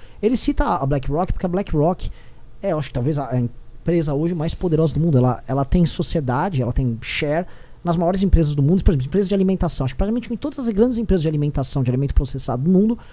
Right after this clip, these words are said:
a BlackRock tem direto ou indiretamente a participação. Tem nomes de dentro da BlackRock que estão agora dentro da administração Biden. E eles promovem essa cultura do E S G,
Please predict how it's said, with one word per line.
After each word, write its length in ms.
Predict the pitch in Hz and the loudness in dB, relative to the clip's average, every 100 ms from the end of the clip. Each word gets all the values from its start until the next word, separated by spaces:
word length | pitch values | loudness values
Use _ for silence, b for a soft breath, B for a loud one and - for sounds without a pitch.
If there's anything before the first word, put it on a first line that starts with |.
| B B - | B B -4
a 180 | 165 165 | 0 2
BlackRock 600 | 170 170 160 151 165 - | 0 -2 0 0 0 0
tem 320 | 190 202 208 143 | 0 0 -2 0
direto 300 | 175 190 190 | 0 0 0
ou 40 | |
indiretamente 460 | 170 170 160 156 147 | 2 2 2 0 -2
a 20 | |
participação. 580 | 143 - 151 139 104 - b b b b b - | -4 -4 -6 -4 -6 -8 b b b b b 6
Tem 160 | 208 | 8
nomes 320 | 208 254 269 | 8 6 4
de 80 | 190 | 4
dentro 180 | 196 180 | 4 4
da 80 | 175 | 4
BlackRock 420 | 160 - 165 202 | 4 4 2 2
que 60 | - | -2
estão 220 | 254 262 | 0 2
agora 220 | 208 208 | 2 4
dentro 180 | 202 196 | 2 0
da 80 | 190 | 2
administração 580 | 175 180 175 - 170 | 4 2 0 -2 -2
Biden. 380 | 135 135 113 101 b b b - | 0 0 -2 -6 b b b 8
E 100 | 160 | 10
eles 340 | 233 233 - | 10 8 6
promovem 840 | - 277 294 254 220 240 254 294 - - | 6 8 10 10 10 8 6 -2 -4 -2
essa 480 | 165 - 185 165 147 | 0 2 2 2 0
cultura 340 | - 170 175 151 | -2 4 6 8
do 140 | 151 | 8
E 100 | 131 | 8
S 300 | 135 131 208 | 4 2 4
G, 340 | 170 202 214 | 6 8 6